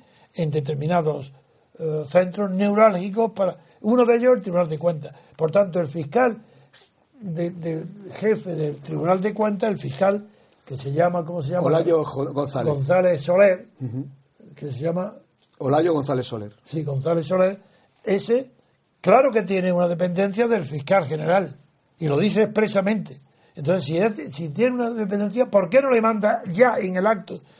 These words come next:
Speaker 1: La ha mandado al fiscal general y con la, para que sea el fiscal general el que impulse la persecución de esos delitos antes de prescri-, que prescriban. Y si ya han prescrito, los que están pendientes, que gustan, pero ¿por qué se,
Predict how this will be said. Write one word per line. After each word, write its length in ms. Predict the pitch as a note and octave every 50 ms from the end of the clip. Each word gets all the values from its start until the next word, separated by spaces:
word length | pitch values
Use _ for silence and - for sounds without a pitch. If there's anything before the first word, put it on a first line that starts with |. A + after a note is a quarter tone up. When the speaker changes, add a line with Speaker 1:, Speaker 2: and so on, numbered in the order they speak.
| - - _ _
Speaker 1:
La 160 | - F#3 F#3+
ha 40 | G#3
mandado 480 | G#3 G#3 G3 F3+ G3+ G#3 G3+ F#3+ F#3+ -
al 140 | - G#3+ D#3+
fiscal 400 | C3 C#3+ D#3+ D#3 - G#3 G3 F3+
general 320 | F#3+ G3 G3 G3+ G3+ G3+ - _ - - _ -
y 100 | D4 A3+
con 260 | - - G#3 G3+ G3+
la, 280 | G3+ G3 G3 G3+ - - _ _ _ _ _ _ _ _ _ _ _ _ _ - - -
para 240 | - F3+ F3+ F3+ D#3
que 100 | F3+ E3+
sea 200 | C3+ G3 C#4 C#4
el 80 | B3+
fiscal 440 | - A3+ G#3+ F3 - - C4+ C4 G3
general 380 | F#3+ A#3 G3 G#3 A3+ A3+ A3 G#3+
el 100 | G#3 G#3+
que 120 | - A3+
impulse 600 | G#3+ F#3+ F3+ D#3+ - D#4+ E4+ D4+ A3 - - D#3+
la 140 | E3+ F3+ F#3
persecución 720 | F3+ G3+ F#3 F3 - F#3+ F#3 E3 F#3 D#3 C3+ A#3+ B3 A3+
de 80 | G#3+
esos 180 | E3+ E3 F#3 F3
delitos 380 | F3 F#3+ A3+ A3+ F3+ - F3 - - - - - -
antes 320 | - B3+ B3 G3 - G3
de 160 | F3 F3 E3
prescri-, 480 | D3+ F3 E3+ D#3 C#3+ - G3+ A#3 G#3 F3
que 160 | E3 F3 E3+
prescriban. 480 | D#3 D#3+ E3 D#3 D#3 A#3 B3+ A3+ F3+ C3 - - - - - _
Y 100 | - F#3+
si 140 | C3+ C3+ C#3+
ya 140 | C#3 E3+ F#3+
han 100 | G3+ G#3
prescrito, 460 | A#3+ A3 G#3 G#3+ A#3 A3+ G#3 C4+ C4+
los 180 | A3 F#3+ F3 -
que 80 | -
están 260 | D3+ - G#3+ A#3 A#3
pendientes, 460 | G#3+ A3+ F3+ D#3+ A3 B3+ B3 - G3 C3+
que 160 | - D3 D3+ D#3+ D#3+
gustan, 460 | D#3+ F3+ G#3+ A#3 - - G3 G3+ G#3 - _ _ _ _ _ _ _ _ -
pero 180 | E3 D#3 D#3
¿por 160 | C#3+ D3+ D3
qué 140 | C3+ C#3 B3
se, 240 | B3 A3+ C4+ C#4 -